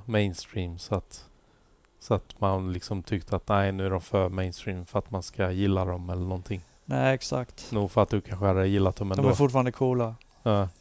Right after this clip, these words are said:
Speaker 2: <laughs>
Speaker 1: Och, och, och de har inte liksom ändrat sin musikstil bara för att, vad heter det? Ja, men nu ska vi sälja mer skivor, nu ska det bli mer mainstream, eller?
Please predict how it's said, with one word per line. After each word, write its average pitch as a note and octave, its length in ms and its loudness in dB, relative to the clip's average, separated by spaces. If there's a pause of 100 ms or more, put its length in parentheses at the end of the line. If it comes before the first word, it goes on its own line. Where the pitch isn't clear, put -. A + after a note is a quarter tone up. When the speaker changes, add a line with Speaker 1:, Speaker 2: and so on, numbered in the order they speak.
(400)
Speaker 2:
<laughs> - 600 -8
Speaker 1:
Och, A#2+ 220 0
och, A#2 400 2
och A2+ 80 0
de B2 200 6
har B2+ 60 10
inte B2 180 2
liksom A2+ 280 2
ändrat A#2 400 4
sin G#2 180 -2
musikstil G#2 760 2
bara G2 140 2
för G2 160 0
att, - 280 -10 (400)
vad G2+ 100 0
heter G2 220 -2
det? F#2 100 0 (140)
Ja, G#2+ 120 0
men G2+ 100 -2
nu G2+ 80 0
ska - 160 -4
vi F#2+ 40 -2
sälja G2 300 4
mer F#2 160 0
skivor, G2 360 2
nu F#2 120 -4
ska - 160 -8
det F#2 60 -6
bli F#2+ 140 -2
mer F#2 200 -4
mainstream, F#2 600 -8
eller? G#2 260 2